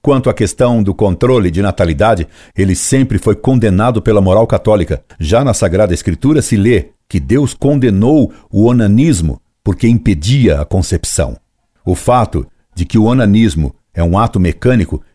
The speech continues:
impedindo a concepção e a pílula seja uma ação química, não é suficiente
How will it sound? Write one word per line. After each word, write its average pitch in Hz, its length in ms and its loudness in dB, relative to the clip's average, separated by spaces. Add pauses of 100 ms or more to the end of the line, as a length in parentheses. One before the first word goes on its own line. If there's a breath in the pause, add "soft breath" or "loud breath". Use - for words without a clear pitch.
impedindo 107 640 0
a 78 40 0
concepção 98 760 -2 (340)
e 92 140 0
a - 60 2
pílula 127 580 0 (180)
seja 120 360 0
uma 104 160 0
ação 113 260 -2
química, 156 560 -2 (480)
não 127 300 2
é 165 100 2
suficiente 131 840 -2